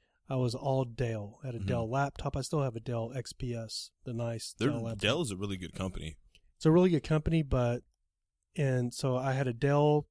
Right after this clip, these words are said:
Speaker 1: X P S, two X P S, the, at the X P S laptop, and then the nice, uh, Dell Dimensions
Speaker 2: Mm.
Speaker 1: desktop, and, uh, with the dual monitors and everything, and I thought I was pretty cool with that system. But then in twenty ten, dude, I just, like,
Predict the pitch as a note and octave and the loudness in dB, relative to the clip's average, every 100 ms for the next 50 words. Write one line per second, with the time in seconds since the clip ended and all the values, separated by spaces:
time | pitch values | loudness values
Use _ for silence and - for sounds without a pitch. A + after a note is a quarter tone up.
0 | _ - C#3+ - D3+ D3 C#3 - - - | _ -4 -4 -4 -2 0 0 -4 -12 -16
1 | - F3+ D#3+ - - A#2+ A#2 A#2+ A2 G#2+ | -2 4 4 2 -4 -6 -4 -4 -4 -8
2 | - - _ C3+ B2 C#3+ - D3+ C3+ D3+ | -20 -20 _ -6 -4 -4 0 0 2 0
3 | D3 - - D3 - C3 B2 A#2 A#2 B2+ | -2 -2 0 0 2 0 0 0 2 2
4 | B2+ - - D3+ A#2+ A#2 A2+ C3 B2+ A#2+ | 0 -2 -8 -6 -6 -6 -4 0 0 0
5 | A#2+ _ _ _ _ - _ C3+ C3 C3 | -4 _ _ _ _ -20 _ 0 2 2
6 | - B2 A#2 - - - F#2+ F#2 - _ | 0 -2 -2 -6 -10 -12 -8 -8 -10 _
7 | _ C#3 C#3 B2+ - B2 A2+ _ _ _ | _ -2 0 0 -6 -12 -12 _ _ _
8 | _ _ C#3+ B2+ A#2+ A#2 A#2+ A#2 A2+ B2 | _ _ -4 -2 0 0 -2 -2 -2 0
9 | B2 A#2 C#3 C3+ B2+ B2+ B2+ - B2+ A#2+ | -2 0 0 0 0 -4 -4 -6 -4 -4
10 | A2+ A2+ A#2+ A#2 - A2+ G#2 G#2+ A2+ - | -4 -4 -4 -4 -8 -12 -12 -10 -12 -12
11 | A2+ A2 A2+ A2+ A2 - B2 - B2 A#2 | -12 -12 -14 -16 -10 -8 -8 -8 -10 -10
12 | A2+ A#2 - A#2+ - A2+ - _ _ _ | -10 -12 -14 -16 -16 -18 -20 _ _ _
13 | _ C3 C#3+ C#3 B2+ - C3+ B2 - B2+ | _ -2 2 2 0 0 0 -2 -2 -4
14 | A#2 A2+ A2 A2+ A2+ A#2 - A#2+ A2+ | -2 -4 -4 -6 -8 -8 -6 -6 -8